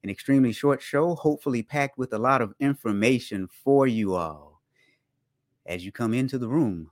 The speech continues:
let me know, how's everyone doing today?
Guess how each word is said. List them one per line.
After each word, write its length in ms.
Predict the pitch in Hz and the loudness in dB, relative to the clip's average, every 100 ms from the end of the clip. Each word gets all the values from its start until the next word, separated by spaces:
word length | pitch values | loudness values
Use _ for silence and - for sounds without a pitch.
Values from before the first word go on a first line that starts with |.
| _ | _
let 140 | - 214 | -4 2
me 80 | |
know, 400 | 220 226 101 80 _ _ _ _ - - | 4 4 2 -2 _ _ _ _ -18 -2
how's 280 | 123 120 | 2 2
everyone 380 | 120 120 120 113 | 2 2 2 2
doing 240 | 120 120 110 | 2 2 2
today? 440 | 110 117 98 85 | 4 6 4 -2